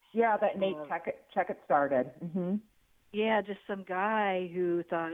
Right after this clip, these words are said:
Speaker 2: you know, "What can I do during this time?" And, um, you know, to,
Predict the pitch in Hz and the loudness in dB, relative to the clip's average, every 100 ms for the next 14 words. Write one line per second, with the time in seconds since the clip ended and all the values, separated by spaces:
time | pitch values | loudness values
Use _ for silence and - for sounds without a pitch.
0 | - 180 175 170 180 - 175 170 180 185 | -8 -6 -4 -4 -6 -10 -10 -10 -8 -6
1 | 185 165 170 165 160 - 170 165 165 170 | -4 -4 -4 -8 -12 -6 -2 0 0 0
2 | 165 - 165 160 160 311 - - _ - | -4 -2 0 0 0 -4 -4 -10 _ -20
3 | - - _ _ - 180 160 156 156 151 | -20 -20 _ _ -2 2 2 2 2 2